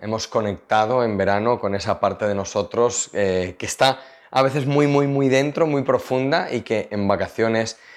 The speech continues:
eh, quitamos todos los ruidos externos y podemos centrarnos en nuestro interior. Fijaos que lo intentamos, o lo hacemos, con, con el yoga, con la meditación, con, con todas las prácticas que hacemos,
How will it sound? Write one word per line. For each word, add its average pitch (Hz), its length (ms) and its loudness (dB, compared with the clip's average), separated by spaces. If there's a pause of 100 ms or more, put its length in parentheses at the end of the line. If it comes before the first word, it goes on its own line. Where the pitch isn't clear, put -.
(180)
eh, 92 760 -2
quitamos 117 440 -4
todos 117 220 2
los 110 140 4
ruidos 120 360 0
externos 117 720 -4
y 110 80 -6
podemos 98 640 -2 (500)
centrarnos 104 640 -2
en 101 100 -4
nuestro 95 300 -4
interior. 101 560 0 (220)
Fijaos 147 240 2
que 202 100 2
lo 185 60 4
intentamos, 151 840 2
o 123 80 0
lo 95 80 0
hacemos, 127 520 0 (460)
con, 104 520 0
con 113 180 0
el 104 180 0
yoga, 92 420 0
con 92 160 -4
la 87 80 -2
meditación, 90 760 -4
con, 90 380 -4
con 101 140 -8
todas 185 140 -4
las 151 120 -4
prácticas 117 500 -6
que - 100 -12
hacemos, 139 420 -6